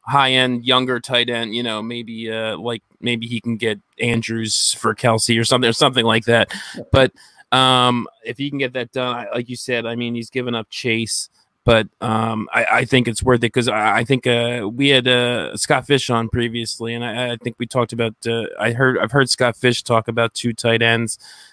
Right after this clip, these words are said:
Speaker 1: and basically, if you don't have a top three guy, it's often hard to, to, hard to win in two tight end leagues. So,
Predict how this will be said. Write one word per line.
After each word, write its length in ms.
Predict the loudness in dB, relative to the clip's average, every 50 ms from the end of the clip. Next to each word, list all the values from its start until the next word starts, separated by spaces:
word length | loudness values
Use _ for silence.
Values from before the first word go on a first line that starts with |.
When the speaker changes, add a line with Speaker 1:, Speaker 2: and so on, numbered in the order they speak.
| _ _
Speaker 1:
and 400 | 0 2 2 4 4 2 0 0 2
basically, 300 | 2 2 2 2 2 2
if 100 | 2 4
you 80 | 4
don't 160 | 4 4 4 4
have 160 | 2 2 0
a 40 | -2
top 320 | 0 2 2 2 2 0
three 280 | -2 -4 -2 -2 -2 -2
guy, 300 | -2 0 2 2 2 0
it's 220 | -2 -4 -6 -6
often 300 | -6 -6 -6 -6 -8 -6
hard 300 | -4 -2 -2 -2 -2 -2
to, 240 | -2 -2 -2 -4 -6 -8 -8
to, 80 | -6
hard 220 | -2 0 0 0 2
to 100 | 2 2
win 260 | 4 4 4 4 4
in 120 | 2 0
two 180 | 0 0 0 0
tight 240 | 2 2 2 2 2
end 240 | 0 -2 -4 -4 -8
leagues. 300 | -8 -10 -12 -12 -14 -14
So, 320 | -12 -12 -10 -10 -12 -14